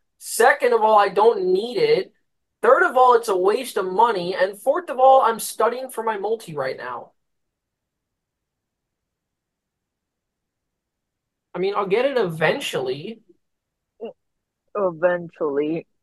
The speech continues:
Speaker 2: twenty years later.
Speaker 1: Probably. I'll be flying the line in Burlington or whatever, trying to get ri-,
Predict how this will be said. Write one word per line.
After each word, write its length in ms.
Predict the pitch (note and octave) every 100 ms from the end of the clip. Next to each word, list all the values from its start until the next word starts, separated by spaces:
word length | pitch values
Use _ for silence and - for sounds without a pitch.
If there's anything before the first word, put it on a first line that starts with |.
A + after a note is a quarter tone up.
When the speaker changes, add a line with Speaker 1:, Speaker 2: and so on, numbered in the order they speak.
| _ _
Speaker 2:
twenty 380 | G3 F3+ F3 E3
years 220 | E3 E3 -
later. 480 | D#3 D#3 - E3 E3 _ _ - - _ _ _ _ _ _ _ _ _ -
Speaker 1:
Probably. 680 | C3+ D3+ C#3 C#3 C#3 D3+ - - - _ _ _ _ _ -
I'll 80 | E3+
be 160 | F3
flying 520 | - - F3 F3 E3+
the 100 | D#3+
line 520 | D3+ D3 D3+ D#3 D3+ C#3+ -
in 240 | D#3 D3+
Burlington 600 | D3+ D3 D3+ D3+ C#3 D#3 D3+
or 140 | C#3+
whatever, 600 | C#3 C#3+ C#3+ C#3+ C#3+ - _ _ _ _ _ _ _ _ _ _
trying 260 | - D#3 D#3
to 60 | D3+
get 200 | D3 D3+
ri-, 340 | C#3 C3+ C#3